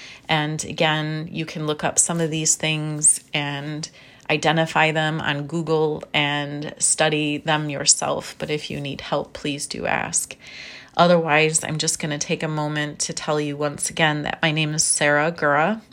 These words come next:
and I'm a licensed clinical professional counselor in the state of Illinois. My practice is the Self-Care Path in Burr Ridge, where I treat first responders. And I will tell you to do life so it does not do you,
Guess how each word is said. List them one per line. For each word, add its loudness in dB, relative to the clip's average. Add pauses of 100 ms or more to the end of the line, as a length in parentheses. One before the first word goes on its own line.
(140)
and 0
I'm -2
a 0
licensed 0
clinical -2
professional -2
counselor -2
in 0
the -4
state 0
of -2
Illinois. -2 (460)
My -2
practice 0
is -6
the -6
Self-Care 2
Path 0
in -4
Burr 0
Ridge, 0
where 0
I 4
treat -4
first -2
responders. 0 (540)
And 2
I 2
will 2
tell 0
you 0
to -4
do -4
life 0
so -2
it -4
does 2
not -2
do -4
you, -2